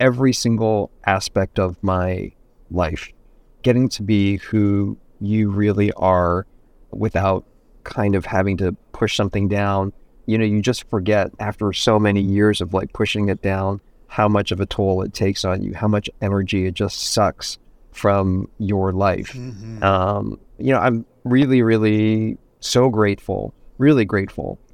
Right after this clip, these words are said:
Speaker 1: grateful for all the hard work that people have put in to allow me and my husband to have the life that we have.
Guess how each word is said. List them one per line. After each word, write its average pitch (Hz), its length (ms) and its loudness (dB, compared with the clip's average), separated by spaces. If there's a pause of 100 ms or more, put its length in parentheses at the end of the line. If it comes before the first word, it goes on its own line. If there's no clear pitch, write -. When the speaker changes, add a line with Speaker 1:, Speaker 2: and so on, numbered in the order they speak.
(160)
Speaker 1:
grateful 117 320 2
for 107 240 0
all 107 240 4
the 107 100 4
hard 107 280 2
work 101 260 0
that - 140 -6
people 101 280 -4
have 98 200 -6
put 101 220 -2
in 107 300 2
to 104 300 -2
allow 101 580 2
me 104 580 0 (460)
and 95 380 -2
my 101 140 2
husband 98 480 -2
to 98 80 -2
have 92 300 0
the 95 100 -2
life 92 380 -2
that 90 180 -4
we 92 380 -4 (420)
have. - 400 -6